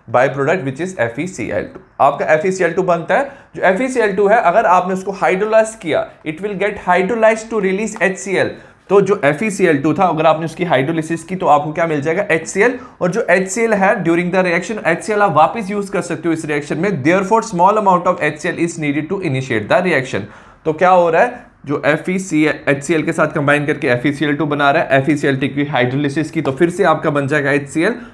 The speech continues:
तो आप क्या कर सकते हो, थोड़ा सा एच सी एल यूज़ करोगे और बार बार क्या हो सकता है,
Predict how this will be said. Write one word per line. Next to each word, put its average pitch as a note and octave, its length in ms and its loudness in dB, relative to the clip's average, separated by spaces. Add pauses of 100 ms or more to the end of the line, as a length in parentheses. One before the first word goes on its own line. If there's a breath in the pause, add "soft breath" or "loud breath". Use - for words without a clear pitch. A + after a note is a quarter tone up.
(100 loud breath)
तो - 40 -6
आप F#3+ 260 4
क्या A#3 140 0
कर G#3 120 2
सकते G3 240 -4
हो, A3+ 60 -2
थोड़ा G#3+ 380 2
सा G#3+ 120 0
एच F#3+ 100 2
सी G3 140 -2
एल F#3 100 2
यूज़ F#3+ 260 0
करोगे F#3 280 0
और G3+ 120 0
बार D#3+ 260 4
बार F#3 180 2
क्या F#3 140 0
हो F3+ 80 2
सकता F3+ 320 -4
है, B3+ 100 -4